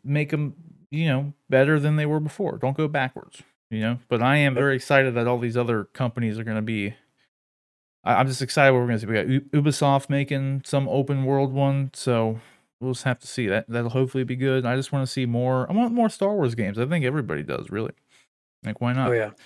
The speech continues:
Speaker 1: Uh, ten
Speaker 2: Totally.
Speaker 1: years, E A only came out with, like, three Star Wars games, dude. It's ridiculous. Like, and Squadrons is, like, super niche, and so I, I, one thing, too, I w-, I really want them just to merge the, the s-,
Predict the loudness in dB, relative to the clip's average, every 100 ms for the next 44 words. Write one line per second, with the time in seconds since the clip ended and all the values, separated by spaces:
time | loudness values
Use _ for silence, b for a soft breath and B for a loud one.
0 | b _ -8 -2 -2 2 2 4 4 6
1 | 6 4 2 4 2 0 -2 -4 0 0
2 | 0 -2 -2 -4 -4 -4 -2 -2 -4 -4
3 | -2 -2 -2 -8 -8 -8 -8 -10 -10 -10
4 | -10 -14 _ -8 -2 -2 -4 -10 -14 -14
5 | -12 -12 -14 b b b _ -8 -6 0
6 | 4 4 4 2 2 0 0 -2 -4 -4
7 | -2 0 -2 0 0 0 -4 -8 -10 -6
8 | -2 -2 -2 -2 -6 -6 B B 2 2
9 | 2 0 2 4 4 2 0 2 4 4
10 | 2 0 -2 -2 -4 -2 -4 -2 -2 2
11 | 2 0 -4 -6 b b b b 0 0
12 | 2 4 4 2 -10